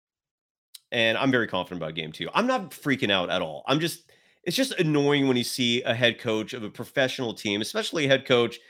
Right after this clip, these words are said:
that w-, we've been watching for so closely, intently for ten years,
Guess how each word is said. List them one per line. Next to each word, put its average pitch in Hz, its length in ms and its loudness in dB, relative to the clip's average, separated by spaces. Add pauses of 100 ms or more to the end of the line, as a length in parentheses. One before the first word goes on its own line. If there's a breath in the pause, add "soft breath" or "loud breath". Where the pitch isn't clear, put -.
(240 soft breath)
that 139 80 4
w-, 139 160 2
we've 175 200 2
been 151 220 4
watching 127 500 2
for 127 200 -6
so 190 400 2
closely, 139 560 -2
intently 117 580 -2 (220 soft breath)
for 165 100 -2
ten 180 300 6
years, 135 480 2